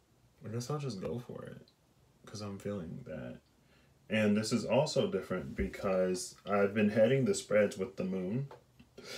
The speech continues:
Excuse me, but Temperance came out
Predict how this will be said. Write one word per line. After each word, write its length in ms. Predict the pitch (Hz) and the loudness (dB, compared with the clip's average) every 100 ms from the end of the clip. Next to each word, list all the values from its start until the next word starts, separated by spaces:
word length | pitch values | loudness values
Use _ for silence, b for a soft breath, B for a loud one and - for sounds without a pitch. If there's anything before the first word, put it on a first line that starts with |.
| B B _ _ _ _ - | B B _ _ _ _ -10
Excuse 320 | - 120 104 | 4 6 6
me, 200 | 92 85 | 4 0
but 560 | 110 107 107 107 107 - _ | 4 10 12 10 6 -2 _
Temperance 680 | - 123 120 135 127 120 - | 2 6 6 6 6 2 -2
came 340 | 113 120 104 85 | -6 0 0 0
out 340 | 85 71 - | -4 -8 -12